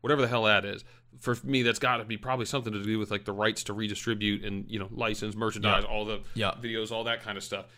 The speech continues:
Speaker 1: And so, like, this is, somebody else is gonna own Barcelona soon. There's no other way that this can go from a financial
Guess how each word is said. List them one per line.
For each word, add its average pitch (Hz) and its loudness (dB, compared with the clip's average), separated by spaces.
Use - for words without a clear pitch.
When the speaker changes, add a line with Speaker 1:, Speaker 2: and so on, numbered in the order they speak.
Speaker 1:
And 131 -6
so, 131 0
like, 110 -8
this 170 4
is, 175 -4
somebody 208 2
else 160 6
is 120 -4
gonna 117 0
own 127 2
Barcelona 110 -2
soon. 107 -4
There's 135 -4
no 160 6
other 139 4
way 131 6
that 113 -4
this 120 -4
can 98 -10
go 101 -4
from 131 -6
a 104 -4
financial 110 -2